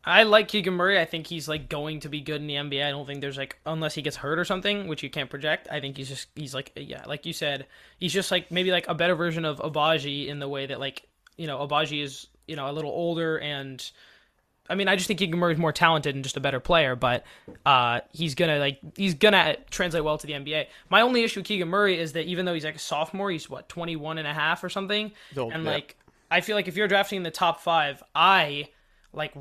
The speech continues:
Speaker 1: really would rather, especially with someone like Cade, who, like, is your championship window really gonna be in the next, like, couple years? Like, it's probably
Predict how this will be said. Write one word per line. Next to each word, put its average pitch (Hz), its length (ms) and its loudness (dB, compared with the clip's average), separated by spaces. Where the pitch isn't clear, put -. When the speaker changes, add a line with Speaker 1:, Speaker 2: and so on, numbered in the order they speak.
Speaker 1:
really 165 300 -2
would 143 300 -6
rather, 147 360 0
especially 208 380 -2
with 196 100 0
someone 202 200 -2
like 175 180 -2
Cade, 170 340 -2
who, 175 60 0
like, 151 180 0
is 170 100 -2
your 175 100 0
championship 185 440 -4
window 190 300 2
really 170 460 -4
gonna 151 240 -6
be 139 200 -8
in 147 60 -8
the 143 80 -10
next, 139 280 -8
like, 123 120 -10
couple 151 240 -8
years? 156 340 -6
Like, 160 120 -6
it's 180 140 -6
probably 190 420 4